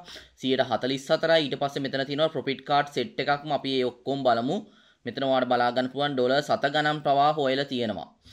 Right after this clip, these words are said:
ඊට පස්සේ මෙතන තියෙනවා තවත් ඇනලයිසින් කරලා දාලා. ඊට පස්සේ ඔයාලට බලා ගන්න පුළුවන් සීයට දහයක ප්‍රොෆිට් එකක්, පනස් දෙකක, සීයට දහයක, සීයට හතළිස් නවයක.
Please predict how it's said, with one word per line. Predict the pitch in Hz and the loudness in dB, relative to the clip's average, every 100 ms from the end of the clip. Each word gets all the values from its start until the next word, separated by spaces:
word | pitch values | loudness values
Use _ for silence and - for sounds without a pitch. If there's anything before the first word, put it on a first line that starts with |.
| - _ | -20 _
ඊට | - 127 139 | -6 -2 0
පස්සේ | 147 - 175 220 | -2 -2 -8 -6
මෙතන | 127 120 131 | -8 -4 -4
තියෙනවා | 127 131 135 147 - - _ | -2 -2 0 -2 -4 -12 _
තවත් | - 123 131 - | -2 0 0 -2
ඇනලයිසින් | 117 123 123 131 127 | -2 0 0 -2 -4
කරලා | 127 127 123 | -2 0 2
දාලා. | 127 151 202 - _ _ _ _ _ _ _ _ | 2 2 -2 -6 _ _ _ _ _ _ _ _
ඊට | 120 131 | -6 0
පස්සේ | 143 143 135 | 0 2 2
ඔයාලට | 131 123 | 4 4
බලා | 120 120 | 2 2
ගන්න | 127 123 | 0 -2
පුළුවන් | 143 143 | -4 -4
සීයට | 131 123 117 | -4 -4 -2
දහයක | 113 104 143 151 | -2 2 2 0
ප්‍රොෆිට් | 151 147 156 151 | -4 -4 -4 -4
එකක්, | 147 156 151 | 0 0 -2
පනස් | 120 120 - | -4 -4 -4
දෙකක, | 120 131 143 156 | -4 -4 -2 -4
සීයට | 151 123 123 113 | -4 -4 -2 -2
දහයක, | 110 127 147 147 156 | -2 2 0 0 -6
සීයට | 131 123 | -4 -2
හතළිස් | 107 101 131 135 143 | -2 -4 -6 -8 -4
නවයක. | 151 156 156 | -2 -2 -2